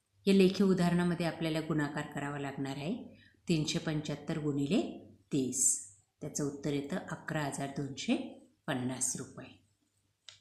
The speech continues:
त्यानंतर प्रश्न चौथा आपला असणार आहे पाच गुणांसाठी.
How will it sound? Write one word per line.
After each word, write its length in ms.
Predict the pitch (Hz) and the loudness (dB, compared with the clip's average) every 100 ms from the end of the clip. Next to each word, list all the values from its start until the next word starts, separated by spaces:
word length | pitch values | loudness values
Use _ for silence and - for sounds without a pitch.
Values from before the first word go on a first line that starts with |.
| _ _ _ _ - | _ _ _ _ 4
त्यानंतर 460 | 220 220 220 214 214 | 8 10 10 6 4
प्रश्न 320 | 196 - 202 | 4 4 2
चौथा 460 | 196 185 180 190 | 4 4 4 2
आपला 280 | 190 190 180 | 0 2 2
असणार 380 | 170 - 180 165 | 4 4 2 0
आहे 80 | 160 | 0
पाच 360 | 160 156 151 165 | -2 -2 -2 0
गुणांसाठी. 640 | 147 143 - 143 - | 0 0 0 -2 -4